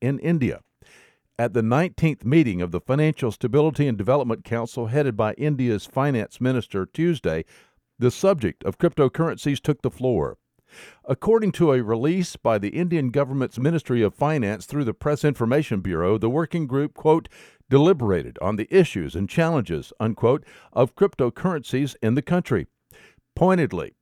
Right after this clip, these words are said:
an intergovernmental committee tasked to study and propose a legal framework for cryptocurrencies has instead suggested a ban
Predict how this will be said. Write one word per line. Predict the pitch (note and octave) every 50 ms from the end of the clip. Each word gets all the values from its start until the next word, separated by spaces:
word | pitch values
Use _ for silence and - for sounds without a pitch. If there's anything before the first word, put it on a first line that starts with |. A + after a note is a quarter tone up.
| _ -
an | A#2 C3 C3+ B2+ _
intergovernmental | - F3+ G3 G3 F#3 C#3 C#3+ E3+ E3 D3+ D3 C#3 C#3+ C#3+ C3+ -
committee | - C#3 C#3+ C#3+ C3 A2 E2 D2
tasked | - A2 C#3+ D3+ E3+ D#3+ - -
to | A#2+ G#2
study | - - - D#3+ D#3+ E3 D#3+
and | C#3+ A2+
propose | - B2 - - D3+ D#3 D#3 A2+
a | A#2 A2+
legal | A#2+ D3+ F3+ D#3+ D3+ C3
framework | - - D#3+ D#3 D#3 E3 D3+ C#3+ D3+ E3 - _ -
for | A2 G2+
cryptocurrencies | - - E3 - - A#2+ A2+ - - E3+ E3+ C#3+ G#2+ - - A2+ A2+ - - - - _ -
has | - D3 D#3 D3+ B2+ - -
instead | C#3 D3+ C3+ - - - - F#3 F#3 E3+ G#2+ F2 F#2+ G#2+ A2+ - _ _ _ _ _ _ _
suggested | - - - D3+ C#3 A2+ F2+ A2 D#3 D#3+ D#3+ - - F#3 F#3 E3+ - -
a | A2+ A2
ban | G#2 F#2 E2+ D3 D#3 E3+ F3 G#2+ F2+ F#2+ A2+